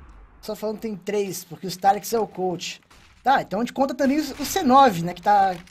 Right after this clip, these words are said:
que é o streamer do Nave. <laughs> Então, né, é, não posso contar o, o coach aqui dentro da lineup, né? Coach é import-, eita, nós. Coach é importante e tal, mas ele não, não, não conta aí como,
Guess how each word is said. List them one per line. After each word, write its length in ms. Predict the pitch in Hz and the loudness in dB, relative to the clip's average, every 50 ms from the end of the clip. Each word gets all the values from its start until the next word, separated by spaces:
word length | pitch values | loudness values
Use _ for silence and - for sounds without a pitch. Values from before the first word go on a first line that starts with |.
| - - | -20 -8
que 100 | - 226 | -4 -2
é 20 | 226 | -2
o 60 | 233 | -2
streamer 460 | 226 - - - 247 277 277 262 220 | -2 -6 -2 0 2 2 4 2 2
do 100 | 185 208 | 0 0
Nave. 480 | 208 196 202 208 196 180 143 139 131 - | 0 0 2 2 0 0 -2 -6 -8 -4
<laughs> 240 | - 247 - - | -2 -2 0 0
Então, 320 | 262 247 254 - 254 254 180 - - - - - - - - - | 0 -2 0 0 -2 -2 -2 -6 -14 -18 -18 -18 -20 -20 -10 -6
né, 200 | 165 196 190 170 170 - - 233 339 381 381 320 277 247 240 - - | -6 -6 -6 -8 -14 -18 -16 -10 -8 -6 -6 -4 -4 -6 -8 -8 -6
é, 280 | 190 208 208 196 208 | -4 0 0 0 0
não 100 | 220 262 | -2 -2
posso 240 | 240 262 262 262 - | 0 0 0 0 -2
contar 320 | - 254 214 - 240 247 247 | -4 -6 -2 0 2 2 2
o, 60 | 247 247 - - - - | 0 -2 -6 -14 -16 -8
o 140 | - 311 302 | -6 -6 -6
coach 380 | - - 233 240 233 240 247 262 | -2 2 4 6 6 6 4 2
aqui 100 | - 226 | -4 -4
dentro 200 | 240 247 240 262 | -4 -4 -2 -2
da 200 | 269 277 311 320 | -4 -4 -4 -4
lineup, 320 | 302 214 190 190 175 175 | -4 -2 -2 -4 -4 -6
né? 180 | 165 151 156 156 156 _ _ - - - - - - - - - - - - - - - _ _ _ _ _ _ _ _ _ _ _ _ _ _ _ _ _ _ _ _ _ _ _ _ _ _ _ _ _ _ _ _ - - _ | -10 -10 -10 -12 -14 _ _ -20 -20 -20 -20 -20 -20 -20 -20 -20 -20 -20 -20 -20 -20 -20 _ _ _ _ _ _ _ _ _ _ _ _ _ _ _ _ _ _ _ _ _ _ _ _ _ _ _ _ _ _ _ _ -20 -18 _
Coach 280 | 175 175 175 175 196 | -12 -10 -8 -8 -8
é 20 | 202 | -8
import-, 320 | 185 196 208 185 - - - - | -6 -6 -8 -8 -8 -8 -10 -8
eita, 420 | 123 123 - _ - 156 135 131 | -8 -10 -12 _ -8 -8 -8 -6
nós. 440 | 131 131 127 123 120 - - - - - - - - - | -8 -10 -12 -12 -14 -14 -16 -18 -20 -20 -20 -20 -20 -14
Coach 260 | - 175 190 180 208 | -12 -10 -8 -6 -6
é 40 | 214 | -6
importante 640 | 208 - 220 196 165 - - 175 175 214 233 170 - | -6 -4 -6 -6 -6 -6 -8 -8 -8 -8 -8 -10 -12
e 40 | - | -12
tal, 160 | - 165 208 | -12 -12 -10
mas 140 | 233 254 254 | -10 -12 -14
ele 140 | 349 480 | -14 -16
não, 200 | 403 330 226 170 - - _ _ | -16 -16 -18 -18 -20 -20 _ _
não, 100 | 214 233 | -14 -14
não 240 | 220 220 214 220 208 | -12 -10 -10 -10 -10
conta 360 | 170 - 208 214 196 - 175 | -8 -6 -6 -6 -6 -6 -10
aí 100 | 160 160 | -10 -12
como, 340 | 156 - 170 165 160 147 143 | -12 -12 -10 -10 -10 -12 -14